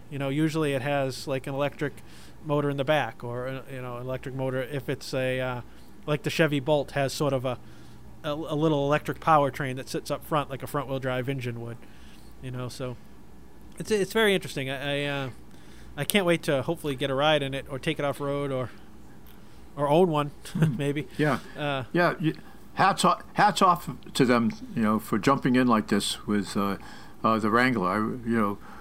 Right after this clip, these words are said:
Speaker 2: we've talked about it many times. We were wondering when the old F C A was gonna do something. They had the Fiats that, you know, were, were kinda dipping in, in, into the E V waters. Uh,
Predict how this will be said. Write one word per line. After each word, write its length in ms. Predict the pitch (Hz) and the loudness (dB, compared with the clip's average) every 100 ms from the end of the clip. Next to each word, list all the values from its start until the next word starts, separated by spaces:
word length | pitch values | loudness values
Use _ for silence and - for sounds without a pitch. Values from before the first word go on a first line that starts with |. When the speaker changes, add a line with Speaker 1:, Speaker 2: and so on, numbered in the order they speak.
| - | -2
Speaker 2:
we've 220 | 117 160 156 | 4 4 6
talked 280 | 160 151 | 4 4
about 220 | 147 139 127 | 4 4 4
it 20 | |
many 180 | 147 131 | 2 2
times. 300 | 139 131 110 | 2 4 4
We 60 | |
were 80 | 110 | 4
wondering 540 | 113 143 135 131 117 - - - | 6 4 4 2 2 -2 -8 -2
when 220 | 123 113 | 2 4
the 120 | 107 117 | 6 6
old 240 | 123 120 | 6 6
F 140 | 123 | 4
C 220 | - 110 135 | 4 4 4
A 120 | 160 | 4
was 180 | 131 120 | 4 4
gonna 180 | 127 110 | 2 4
do 160 | 139 | 2
something. 400 | 123 127 113 123 | 4 2 2 0
They 120 | 110 | 2
had 160 | 104 131 | 2 2
the 60 | - | 0
Fiats 540 | - 139 127 127 - | 4 6 4 2 0
that, 180 | 110 - | 0 0
you 100 | 127 | 0
know, 200 | 113 104 | 2 2
were, 240 | 110 104 | 2 0
were 160 | - 107 | -2 -2
kinda 340 | - 120 98 - - - - | 0 2 0 -4 -12 -14 2
dipping 280 | 135 147 123 | 4 6 4
in, 200 | 117 123 | 4 2
in, 260 | 131 113 - | 0 0 0
into 300 | 120 113 110 | -2 0 2
the 240 | 104 104 127 | 2 4 2
E 100 | 117 | 4
V 140 | 113 | 6
waters. 560 | 101 101 113 110 104 - - - - - | 6 6 6 4 2 -2 -8 -14 -4 2
Uh, 220 | 113 | 4